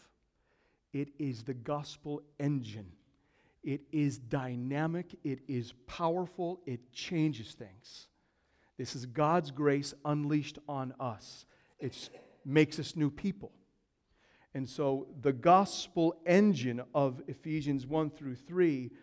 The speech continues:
drives the holy exhortations of Ephesians four through six. It's dynamic. It's powered by God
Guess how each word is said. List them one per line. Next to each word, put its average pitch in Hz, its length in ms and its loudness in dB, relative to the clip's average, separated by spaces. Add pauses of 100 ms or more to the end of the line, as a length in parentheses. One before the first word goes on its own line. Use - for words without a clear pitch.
(420)
drives 160 760 4
the 151 420 2 (480)
holy 175 720 4
exhortations 135 1300 0 (120)
of 131 280 -6
Ephesians 127 1000 -8 (400)
four 143 260 -8
through 123 280 -12
six. - 760 -14 (300)
It's 135 200 -8
dynamic. 110 1120 -10 (720)
It's 127 240 -8 (400)
powered 139 720 -4 (800)
by 185 280 10
God 123 520 4